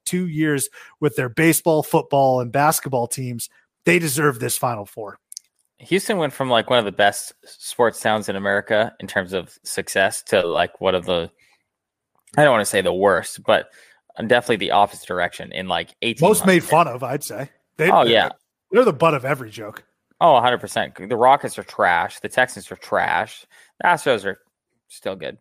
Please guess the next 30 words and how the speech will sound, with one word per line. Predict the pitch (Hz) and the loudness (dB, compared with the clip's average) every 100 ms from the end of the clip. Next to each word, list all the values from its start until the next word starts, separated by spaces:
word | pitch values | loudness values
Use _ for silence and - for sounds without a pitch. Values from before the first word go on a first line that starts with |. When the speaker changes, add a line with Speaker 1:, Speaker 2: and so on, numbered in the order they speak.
| _ _ _ _ - | _ _ _ _ -2
Speaker 1:
Who | 254 | 4
Speaker 2:
But, | 247 | 4
Speaker 1:
cares? | 202 | 4
Speaker 2:
uh, | 202 | 4
Speaker 1:
But | |
they're | 175 | 0
cheaters. | 156 214 220 131 - - | 0 0 0 0 -8 -12
Like, | 175 170 | -6 0
no, | 208 | 2
Speaker 2:
yeah, | 202 | 4
Speaker 1:
I | 180 | 2
mean, | 185 | 0
Speaker 2:
right. | 156 - | 2 2
Speaker 1:
nobody, | 202 208 | 2 -2
nobody | 175 190 185 | -2 -2 -4
takes | 190 196 | -2 -2
the | 170 | 0
Astros | 151 160 170 151 | -2 -2 -4 -6
seriously. | - 190 113 - 107 _ | -4 -6 -6 -12 -16 _
Speaker 2:
No, | - 135 107 | -4 0 0
exactly. | 98 98 90 95 90 _ - _ | 0 -6 -6 -6 -12 _ -20 _
Kelvin | - 226 240 196 | 2 2 2 -2
Sampson | 196 185 175 131 | -4 -2 -4 -6
really | 147 151 | -2 -2
has | 123 123 117 110 | 0 2 2 0
one | - 117 123 | -6 -4 -2
of | 120 98 | -2 -6
the | 107 107 | -10 -8
most | 104 101 104 101 - | -6 -4 -4 -6 -18
unique, | - 101 101 98 107 101 - | -18 -12 -12 -10 -10 -10 -12